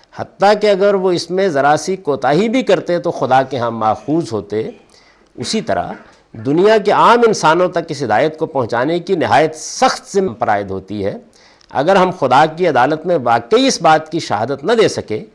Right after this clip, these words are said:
तेरी हिदायत जो तेरे रसूल के ज़रिए से हमें पहुँची थी, तेरे बंदों तक पहुँचा देने में कोई कोताही नहीं की,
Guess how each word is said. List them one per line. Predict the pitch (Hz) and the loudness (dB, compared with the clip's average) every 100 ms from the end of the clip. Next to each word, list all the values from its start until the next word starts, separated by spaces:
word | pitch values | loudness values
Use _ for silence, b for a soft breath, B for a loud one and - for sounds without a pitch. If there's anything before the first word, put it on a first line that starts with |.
| b b | b b
तेरी | - 156 175 233 | -8 -4 -2 2
हिदायत | 185 135 127 110 | 4 4 4 2
जो | 120 | -4
तेरे | 120 165 202 247 | -6 -2 2 4
रसूल | 233 - 180 | 4 2 -2
के | 156 160 | -2 -2
ज़रिए | 135 143 139 | -2 -2 -4
से | 131 | -4
हमें | 117 117 | -4 -4
पहुँची | 110 110 147 143 | -2 -4 -4 -8
थी, | 180 | -8
तेरे | 180 165 202 233 | -6 0 2 4
बंदों | 208 196 196 | 2 0 -2
तक | 180 - | -2 -4
पहुँचा | 147 127 131 | -4 0 0
देने | 143 147 | 0 -2
में | 143 131 | -4 -6
कोई | 131 123 | -6 -6
कोताही | 117 110 135 131 | -6 -2 -2 -2
नहीं | 107 165 | 0 0
की, | - 117 | -2 -8